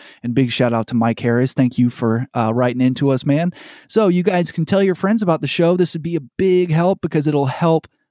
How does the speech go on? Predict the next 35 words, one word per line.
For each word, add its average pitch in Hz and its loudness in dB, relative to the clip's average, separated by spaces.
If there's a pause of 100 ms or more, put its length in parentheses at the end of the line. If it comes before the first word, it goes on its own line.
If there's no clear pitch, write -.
(180)
us 185 0
build 123 0 (240)
our 147 0
corner 120 0
of 110 -8
the 120 -4
community 117 0
and 113 -4
continue 127 0
to 117 2
make 117 0
this 117 0
show 120 0
the 117 -2
positive 139 -2
and 120 0
listener 123 -2
interactive 120 -4
podcast 120 -4
that - -12
we 123 -2
intend 123 0
it 120 -4
to 110 -12
be. 139 -4 (340)
Just 156 -2
tell 180 -2
them 180 0
to 170 0
go 156 4
to 151 2
jam 135 0
transmissions 143 -2
dot 131 -2
com, 143 2